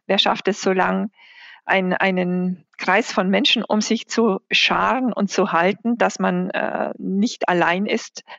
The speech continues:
seelisch allein? Äh, das ist noch ein anderes Thema. Aber es gäbe ja dann viele, die hundertfünfzehn Jahre alt sind. Es gäbe viele, die in der ähnlichen Situation sich befinden. Deswegen, auch da werde ich vielleicht jetzt erstmal vorsichtig optimistisch.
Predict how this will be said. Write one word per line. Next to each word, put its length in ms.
seelisch 460
allein? 420
Äh, 360
das 220
ist 120
noch 160
ein 100
anderes 340
Thema. 420
Aber 320
es 240
gäbe 240
ja 120
dann 200
viele, 480
die 160
hundertfünfzehn 720
Jahre 260
alt 220
sind. 260
Es 160
gäbe 320
viele, 360
die 200
in 140
der 220
ähnlichen 320
Situation 480
sich 200
befinden. 440
Deswegen, 460
auch 200
da 200
werde 140
ich 80
vielleicht 300
jetzt 160
erstmal 320
vorsichtig 560
optimistisch. 720